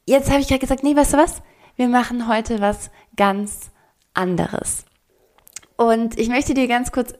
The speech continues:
erklären, einmal, was du davon hast und vielleicht auch, warum ich mich unfassbar darauf freue gerade. Ähm, <laughs> weil wir fangen mal mit, mit zweiterem an. Also,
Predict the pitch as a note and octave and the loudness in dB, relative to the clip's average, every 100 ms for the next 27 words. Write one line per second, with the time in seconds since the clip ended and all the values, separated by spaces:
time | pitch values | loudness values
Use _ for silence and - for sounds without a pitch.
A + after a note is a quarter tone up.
0 | _ G3+ G3 - - G#3 G#3+ B3+ C4+ C4 | _ 0 0 -4 -8 -2 2 4 4 0
1 | B3+ - G#3 A3 G#3 G3+ G3+ - A#3 A#3+ | -2 -2 -2 0 0 -2 -2 -2 2 4
2 | A3 G#3 G3 F#3 A3+ B3 - - - - | 2 0 -6 -2 0 0 -4 -10 -20 -10
3 | G#3 G#3+ G#3 G#3 A3 G#3+ G3 G3 G#3 - | -4 2 2 2 -2 0 0 0 0 -2
4 | A3+ A3+ A3 - _ D4+ D4+ D4 B3+ A3+ | -2 -4 -8 -12 _ -2 -2 -2 -6 -4
5 | - G#3 F#3 F#3 - - G#3 F#3+ - E3 | -2 -2 0 -2 -2 0 0 -2 -2 2
6 | F3 A#3 - - - - - - - A3+ | 2 2 -2 -12 -14 -12 -14 -4 4 6
7 | A3 A#3 A#3 D4+ - - - - - - | 6 4 4 4 4 -2 -12 -14 -14 -12
8 | - G#3+ A3+ A#3 A#3+ - D4 C#4+ B3+ A#3 | -2 2 4 4 2 2 2 4 4 4
9 | A3+ - - - _ _ G#3+ D4+ - - | 0 -6 -8 -20 _ _ -2 0 -2 0
10 | F3+ F3+ F3 D#3 D#3+ D#3+ - G3+ F#3+ F3+ | 2 2 0 0 -2 -2 0 0 0 -2